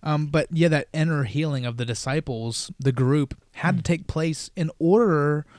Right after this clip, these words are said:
Speaker 1: for, um, you know, them to go and actually make that full impact that,
Speaker 2: Right.
Speaker 1: that, that Christ wanted them to make.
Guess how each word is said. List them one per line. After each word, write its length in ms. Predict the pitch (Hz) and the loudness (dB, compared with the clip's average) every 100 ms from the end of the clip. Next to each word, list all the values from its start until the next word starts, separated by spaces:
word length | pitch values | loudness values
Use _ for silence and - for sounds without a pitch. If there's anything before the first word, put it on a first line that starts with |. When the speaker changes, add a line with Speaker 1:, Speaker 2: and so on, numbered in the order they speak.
| - _ | -20 _
Speaker 1:
for, 640 | - 165 151 143 143 135 _ _ _ | -8 -4 -2 -2 -4 -8 _ _ _
um, 380 | 147 135 123 - - _ _ _ _ _ _ _ _ _ - | -4 -4 -6 -12 -20 _ _ _ _ _ _ _ _ _ -4
you 100 | 156 | 0
know, 140 | 147 | 0
them 300 | 139 147 156 | 0 2 2
to 160 | - 139 | 0 0
go 240 | 147 156 | 2 4
and 100 | 147 | 2
actually 320 | 135 139 - 135 | -2 -4 -4 -4
make 160 | 135 | -4
that 180 | 127 - | -6 -10
full 220 | - 131 | -10 -10
impact 540 | 127 139 - - - - | -2 -2 -2 -8 -10 -6
that, 120 | 139 | -2
Speaker 2:
Right. 280 | 143 139 - | 0 -2 -6
Speaker 1:
that, 200 | 120 - | -10 -10
that 60 | - | -10
Christ 360 | 135 127 - | -8 -8 -6
wanted 240 | 139 123 110 | -4 -4 -6
them 140 | 110 | -10
to 40 | |
make. 400 | 113 131 110 - | -6 -4 -6 -10